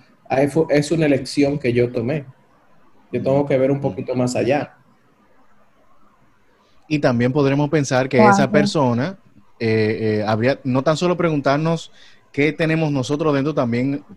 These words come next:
Speaker 2: podríamos preguntarnos qué tiene esa persona dentro, porque no necesariamente tenemos que asumir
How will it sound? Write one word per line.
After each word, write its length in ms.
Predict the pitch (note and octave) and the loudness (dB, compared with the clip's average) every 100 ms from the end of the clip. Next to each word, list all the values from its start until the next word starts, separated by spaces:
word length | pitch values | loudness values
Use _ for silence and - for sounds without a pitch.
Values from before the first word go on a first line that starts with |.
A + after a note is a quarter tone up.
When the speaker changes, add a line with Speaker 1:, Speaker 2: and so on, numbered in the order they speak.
| _ - | _ -2
Speaker 2:
podríamos 420 | A#2+ A#2 B2+ C3+ | 0 2 2 2
preguntarnos 540 | D3 D3+ C#3+ B2 B2 | 2 0 2 0 0
qué 140 | B2 A#2+ | -2 -2
tiene 220 | C3 C3 | -2 -2
esa 180 | B2 B2 | -2 -4
persona 400 | A#2+ A2+ A#2 G#2 | -4 -4 -6 -4
dentro, 340 | A#2 F3 C3+ | -4 -4 -6
porque 340 | G#2 G2+ G#2+ F#2+ - - - - | -6 -6 -6 -6 -14 -20 -20 -8
no 240 | C3+ C#3 | 0 0
necesariamente 600 | D3+ D#3 D3+ D3 D3 C#3 | 0 -2 -2 0 0 -2
tenemos 380 | C3+ C3 C#3+ C#3 | -2 -2 -2 -4
que 100 | - | -4
asumir 600 | C3 C3+ B2+ D3 C3 B2+ | -6 -4 0 2 0 -2